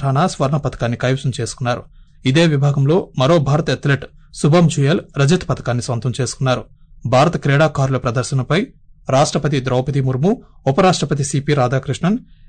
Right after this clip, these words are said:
కేంద్ర క్రీడా శాఖ మంత్రి డాక్టర్ మన్సుఖ్ మాండవీయ హర్షం వ్యక్తం చేస్తూ అభినందనలు తెలిపారు. కామన్వెల్త్ క్రీడల్లో ఇప్పటివరకు భారత్ సాధించిన పతకాల సంఖ్య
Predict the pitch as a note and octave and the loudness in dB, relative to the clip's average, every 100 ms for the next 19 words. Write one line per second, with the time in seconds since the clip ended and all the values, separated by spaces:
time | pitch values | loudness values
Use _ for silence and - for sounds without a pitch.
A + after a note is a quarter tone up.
0 | - - E3 E3+ D#3+ D3+ D3+ C#3 C3 B2+ | -8 0 2 2 2 0 0 -2 -6 -6
1 | B2 C#3 C3+ - C3+ C3+ B2+ C#3+ E3+ D#3 | -4 -2 -2 0 -2 -2 -2 0 0 -2
2 | B2 A#2+ A#2+ C3+ F3+ D#3 - E3+ C3+ A2+ | -4 -2 -4 -4 -2 -2 -2 -2 -4 -6
3 | C#3+ B2 B2 - F#3 B3+ - - C3 D3+ | -6 -4 -6 -2 -2 -2 -10 -4 0 2
4 | D#3+ B2 A#2 G#2+ A#2 A2+ C3 - - - | 2 0 -4 -4 -6 -2 -4 -4 -16 -20
5 | - - C3+ D3+ D#3 C3+ - B2+ B2 D3+ | -14 0 2 4 2 0 -4 -2 0 0
6 | E3 C3+ C3+ A#2 C#3 C3+ F3 C3 C3+ E3 | -2 -4 -4 -4 -2 -4 -2 0 2 2
7 | - C#3 B2+ C3 C#3+ C#3 B2 D#3+ C#3 C3 | -2 -2 -2 -2 -2 -4 -2 0 0 -2
8 | A#2+ C3 | -4 -4